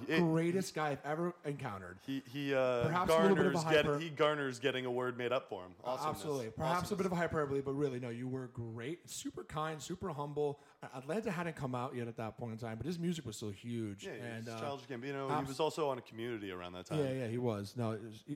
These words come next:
Speaker 2: really good guy, and, and somebody I really root for.
Speaker 1: Yeah, no, he,
Speaker 2: Super
Speaker 1: he's
Speaker 2: talented.
Speaker 1: just so talented. I, I was talking about him the other day, uh, saying that I think that he will get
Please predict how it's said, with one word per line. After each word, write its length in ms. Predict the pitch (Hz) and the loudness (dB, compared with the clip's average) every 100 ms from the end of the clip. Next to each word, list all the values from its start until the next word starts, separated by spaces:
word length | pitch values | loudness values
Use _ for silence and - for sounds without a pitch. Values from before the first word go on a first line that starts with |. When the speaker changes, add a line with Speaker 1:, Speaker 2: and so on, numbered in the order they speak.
| - | -2
Speaker 2:
really 260 | 139 175 156 | 2 4 4
good 160 | 139 | 0
guy, 160 | 113 110 | -2 -4
and, 140 | 135 139 | -4 -6
and 120 | 147 | -6
somebody 260 | - 175 156 | -4 0 0
I 40 | 104 | 0
really 220 | 107 127 107 | -2 -2 -2
root 200 | 107 - | -6 -8
for. 320 | 90 82 92 135 | -10 -12 -10 0
Speaker 1:
Yeah, 180 | 151 117 | 2 2
no, 120 | 107 | -2
he, 80 | 143 | -4
Speaker 2:
Super 320 | 208 214 202 | 2 4 4
Speaker 1:
he's 80 | 165 | 2
Speaker 2:
talented. 320 | 135 120 113 | 2 2 0
Speaker 1:
just 180 | 196 196 | -2 -2
so 100 | 190 | -2
talented. 360 | 160 165 147 131 131 | 0 0 -2 0 4
I, 140 | 151 - | 4 6
I 100 | 143 | 4
was 180 | 147 139 | 2 -2
talking 220 | 175 165 | -4 -2
about 160 | 160 | -2
him 120 | 143 143 | -2 -4
the 80 | 131 | -4
other 160 | 110 | -4
day, 180 | 110 110 104 107 - | -2 -2 -2 -6 -8
uh, 320 | 101 98 98 98 | -6 -4 -6 -8
saying 300 | - 123 117 | -8 -8 -6
that 100 | 113 | -6
I 120 | 113 | -6
think 280 | 110 151 - | -8 -14 -8
that 200 | 131 107 - _ _ - - | -8 -8 -12 _ _ -20 -18
he 160 | 165 165 | -12 -10
will 220 | 160 143 | -8 -8
get 280 | 123 131 | -4 -4